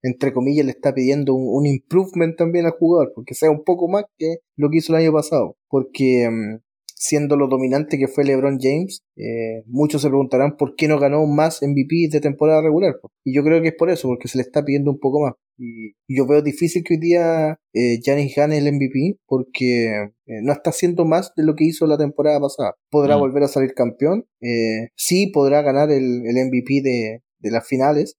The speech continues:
Speaker 1: si hace un, una actuación impresionante. Ahí como que no le vamos a pedir que haga más de lo que hizo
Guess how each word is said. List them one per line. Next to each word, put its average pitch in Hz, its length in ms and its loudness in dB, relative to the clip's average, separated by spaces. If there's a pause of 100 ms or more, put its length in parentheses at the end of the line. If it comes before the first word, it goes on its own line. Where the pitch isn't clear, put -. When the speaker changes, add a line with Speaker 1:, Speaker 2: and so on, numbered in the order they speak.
Speaker 1:
si - 160 -4
hace 123 240 0
un, 117 400 -4 (220)
una 110 420 -4 (120)
actuación 131 460 -2
impresionante. 143 840 -2 (280)
Ahí 127 140 2
como 139 240 0
que 147 80 -2
no 139 80 2
le 135 100 2
vamos 139 240 2
a 127 100 0
pedir 131 360 -2
que 143 240 -2 (200)
haga 131 220 0
más 139 160 2
de 143 80 0
lo 131 140 0
que 151 100 0
hizo 123 600 -2